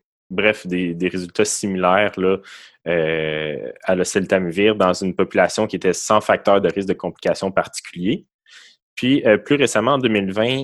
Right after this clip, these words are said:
euh, ils ont récidivé une nouvelle étude, euh, chez deux mille cent quatre-vingt-sept patients qui étaient considérés à haut risque de complications, donc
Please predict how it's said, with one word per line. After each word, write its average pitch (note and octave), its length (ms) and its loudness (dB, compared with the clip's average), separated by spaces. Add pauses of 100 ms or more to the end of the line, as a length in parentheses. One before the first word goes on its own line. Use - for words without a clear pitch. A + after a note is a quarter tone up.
(160)
euh, F2+ 480 2
ils F2 200 -2
ont F2 640 -4
récidivé G2 580 -4
une F#2+ 200 0
nouvelle A2 300 2
étude, A2+ 500 -2
euh, F2+ 300 4
chez - 160 -4
deux F2+ 240 2
mille A2+ 180 2
cent A#2 200 -2
quatre-vingt-sept G#2 580 -4
patients B2 380 -2
qui - 100 -6
étaient C3 240 -4
considérés B2+ 560 -2
à G#2+ 220 2
haut C3+ 160 4
risque C3+ 220 -2
de A#2 60 6
complications, G#2+ 680 -4
donc - 220 -16